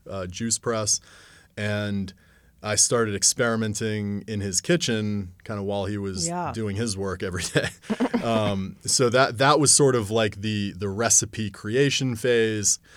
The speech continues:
Speaker 1: So from there, uh, I found a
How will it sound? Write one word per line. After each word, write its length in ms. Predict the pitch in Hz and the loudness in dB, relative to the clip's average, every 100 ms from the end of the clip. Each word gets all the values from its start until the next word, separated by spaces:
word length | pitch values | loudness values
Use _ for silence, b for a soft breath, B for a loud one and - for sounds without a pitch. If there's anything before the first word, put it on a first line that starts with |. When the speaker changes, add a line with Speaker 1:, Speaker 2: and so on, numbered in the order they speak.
| B B B | B B B
Speaker 1:
So 180 | - 135 | 2 4
from 220 | 123 117 | 4 2
there, 420 | 139 160 151 139 - b b b b b b - | 6 6 6 4 0 b b b b b b -6
uh, 280 | 117 113 110 | 0 0 0
I 120 | 113 | -2
found 760 | - 135 123 120 120 113 107 | -2 -2 0 0 0 0 -2
a 580 | 110 107 107 104 101 101 | -4 -2 -2 -2 -6 -8